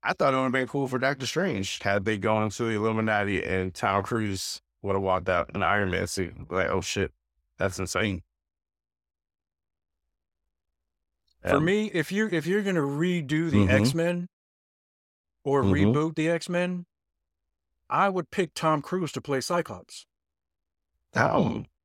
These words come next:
Speaker 2: 'Cause if you look at Cyclops in the comic and you look at Tom Cruise, you know, they share the same jawline, you know, with the fucking visor. He looks just like Cyclops.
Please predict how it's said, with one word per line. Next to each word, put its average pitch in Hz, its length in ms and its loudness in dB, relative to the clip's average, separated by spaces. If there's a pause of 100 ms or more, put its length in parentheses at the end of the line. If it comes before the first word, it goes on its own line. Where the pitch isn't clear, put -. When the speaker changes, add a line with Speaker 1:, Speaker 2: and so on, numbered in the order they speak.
(540)
Speaker 2:
'Cause 120 140 -4
if 135 80 -4
you 170 100 2
look 185 180 0
at 170 80 -2
Cyclops 175 520 0
in 156 40 -2
the 143 60 -4
comic 160 400 0
and 147 80 -2
you 147 60 -4
look 156 140 -2
at 156 80 -6
Tom 160 260 0
Cruise, 160 760 -4
you 143 120 -8
know, 143 120 2
they 127 160 0
share 151 380 -2
the 139 80 -8
same 143 320 -4
jawline, 135 880 -2 (680)
you 127 120 -4
know, 123 120 2
with 131 160 -2
the 120 80 -12
fucking 135 340 -4
visor. 139 600 0 (380)
He 127 160 -4
looks 147 540 -2 (720)
just 131 180 0
like 151 140 4
Cyclops. 160 600 -4